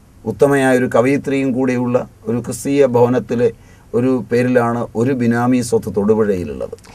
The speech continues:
ഇതൊക്കെ പത്രവാർത്തയിലൊരു ചെറിയ സൂചന നൽകി, സൂചന നൽകി പോകുന്നതേ ഉള്ളൂ.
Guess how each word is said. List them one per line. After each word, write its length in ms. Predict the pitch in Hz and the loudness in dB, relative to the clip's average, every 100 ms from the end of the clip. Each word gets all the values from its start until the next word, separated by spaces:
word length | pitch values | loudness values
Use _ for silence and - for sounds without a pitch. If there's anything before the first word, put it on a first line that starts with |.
| - - - - - - - - - - - - - - - - - - _ _ _ - - - - - - - - - - _ - _ - - - - - - - - | -20 -20 -20 -20 -20 -20 -20 -20 -20 -20 -20 -20 -20 -20 -20 -20 -20 -20 _ _ _ -20 -20 -20 -20 -20 -20 -20 -20 -20 -20 _ -20 _ -20 -20 -20 -20 -20 -20 -20 -8
ഇതൊക്കെ 180 | 104 139 | 0 2
പത്രവാർത്തയിലൊരു 840 | 147 131 147 156 147 156 156 165 151 | 2 4 6 6 6 4 2 -2 0
ചെറിയ 260 | 139 156 | 2 2
സൂചന 380 | 160 151 156 160 | 0 0 0 0
നൽകി, 260 | 160 156 156 | 0 -2 -2
സൂചന 360 | 139 147 151 | 0 2 2
നൽകി 200 | 147 151 | 2 -2
പോകുന്നതേ 480 | 147 135 143 143 127 | 0 4 4 4 0
ഉള്ളൂ. 240 | 98 - | 0 -6